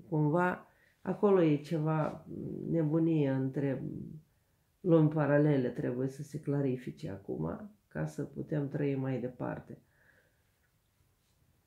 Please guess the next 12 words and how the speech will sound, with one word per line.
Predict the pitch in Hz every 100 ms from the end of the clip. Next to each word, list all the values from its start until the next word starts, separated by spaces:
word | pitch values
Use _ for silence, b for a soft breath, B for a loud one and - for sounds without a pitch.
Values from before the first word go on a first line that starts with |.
| _ _ _ _ _ _ _ _ _ _ _ - _ 131
Hai | 135
să | 135 127
vezi | 131 131
pe | -
parcurs | - 117 120 - 127 139 - - -
cum | - 127
se | 123 127
întâmplă | 120 131 120 131 104
lucrurile. | 117 135 151 151 156 151 -
Am | - 165
mai | 170 165
zis, | 143 131 135